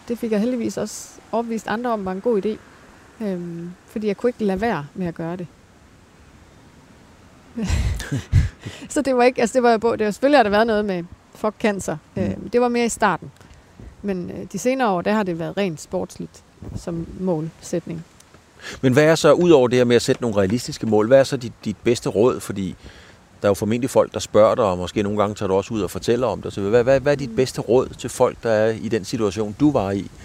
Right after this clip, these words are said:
Speaker 2: da du, øh, da du ligesom, øh, vågnede op igen, kan man sige?
Speaker 1: Jamen, det der med at forsøge ikke at have for ondt af sig selv, fordi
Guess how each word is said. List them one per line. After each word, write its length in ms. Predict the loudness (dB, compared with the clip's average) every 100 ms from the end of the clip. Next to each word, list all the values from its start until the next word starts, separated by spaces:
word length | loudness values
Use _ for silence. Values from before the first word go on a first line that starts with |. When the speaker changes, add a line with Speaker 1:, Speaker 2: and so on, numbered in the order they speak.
| -20 -20 -8 -2
Speaker 2:
da 120 | -2
du, 260 | -2 -4 -4
øh, 180 | -4
da 80 | -6
du 120 | -6
ligesom, 320 | -6 -6 -6 -6
øh, 160 | -6 -10 -16 -20 -20 -20 -20 -2
vågnede 300 | 2 2 2
op 120 | -2
igen, 200 | -2 -6
kan 120 | -6 -8
man 100 | -6
sige? 140 | -10 -12 -10 -4
Speaker 1:
Jamen, 160 | -2 -2
det 120 | -2
der 80 | 0
med 120 | 0
at 320 | 2 2 0 -6 -16 -18 -16
forsøge 380 | -10 -6 -2 0
ikke 140 | 0
at 60 | 0
have 100 | 0
for 160 | 0 -2
ondt 160 | 0
af 80 | -2
sig 120 | -4
selv, 240 | -2 -4 -4
fordi 320 | -6 -6